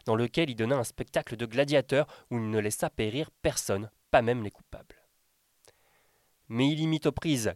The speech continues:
quarante sénateurs et soixante chevaliers, dont quelques-uns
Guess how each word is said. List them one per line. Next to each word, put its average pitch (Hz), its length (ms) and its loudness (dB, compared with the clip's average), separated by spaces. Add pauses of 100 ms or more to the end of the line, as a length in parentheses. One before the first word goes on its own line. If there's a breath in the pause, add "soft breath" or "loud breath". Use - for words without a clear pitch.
(100)
quarante 147 340 6
sénateurs 135 560 0
et 127 40 0
soixante 147 420 0
chevaliers, 127 420 0 (380 soft breath)
dont 104 100 -4
quelques-uns 120 560 0